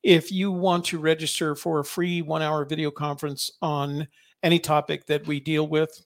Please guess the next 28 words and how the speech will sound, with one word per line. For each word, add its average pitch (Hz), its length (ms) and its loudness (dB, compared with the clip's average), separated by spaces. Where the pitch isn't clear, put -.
setting 143 360 -2
up 143 180 -6
your 143 200 -4
studio, 156 800 4
live 156 240 4
streaming, 151 680 -6
publishing 156 380 0
your 139 140 -2
book, 160 500 2
et 160 100 -4
cetera, 143 300 -2
et 131 80 -8
cetera, 147 520 2
uh, 170 280 4
if 165 240 -2
you 185 140 -4
would 156 160 -2
go 160 200 2
to, 147 520 -2
um, 151 400 -4
calendar 170 580 2
dot 147 400 2
A 170 100 4
G 160 140 -2
K 156 180 -6
media 151 500 -2
dot 139 260 4
studio, - 680 -4